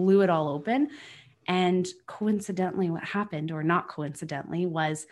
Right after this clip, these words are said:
I really found myself in that home. And not only that, did I find where the source of my, you know, soul traits and purpose and everything was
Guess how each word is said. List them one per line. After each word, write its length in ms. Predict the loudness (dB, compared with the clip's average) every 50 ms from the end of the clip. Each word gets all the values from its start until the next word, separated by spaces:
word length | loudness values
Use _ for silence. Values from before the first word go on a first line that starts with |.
| -20 -20 -20 -14 -8
I 60 | -6
really 320 | -4 0 0 2 2 2 0
found 500 | -2 -2 -2 0 2 2 4 2 2 0
myself 480 | -2 -4 -4 -4 -4 -4 -6 -6 -6 _ -2
in 240 | 0 0 0 0
that 180 | 0 -2 -6 -10
home. 540 | -14 -12 -8 -6 -6 -6 -6 -8 -10 -12 -14 _ _ _ -20 -20 -20 -20 _ -4
And 320 | -2 0 2 2 2 2 0 -2 -6 -14 -6 0
not 260 | 4 6 6 6 6
only 260 | 6 6 4 4 4
that, 300 | 4 4 4 2 2 0
did 120 | -2 -4 -4
I 120 | -4 -4
find 420 | -6 -6 -4 -2 0 0 0 0 -2
where 580 | -2 -4 -2 -2 -2 -4 -4 -6 -6 -8 -10 -12 -10 -8
the 100 | -6 -6
source 460 | -6 -8 -8 -6 -4 -4 -4 -4 -6 -8
of 160 | -8 -6 -6
my, 220 | -6 -4 -6 -6 -8 -8 -8 -10 -10 -8
you 80 | -8
know, 100 | -6 -6
soul 300 | -6 -8 -10 -10 -8 -8
traits 520 | -8 -8 -10 -8 -8 -8 -8 -10 -12 -10 -8
and 120 | -8 -8
purpose 400 | -6 -8 -8 -8 -6 -8 -8 -8 -8
and 80 | -6
everything 380 | -6 -6 -6 -8 -8 -8 -8 -4
was 400 | -2 0 0 0 0 -2 -6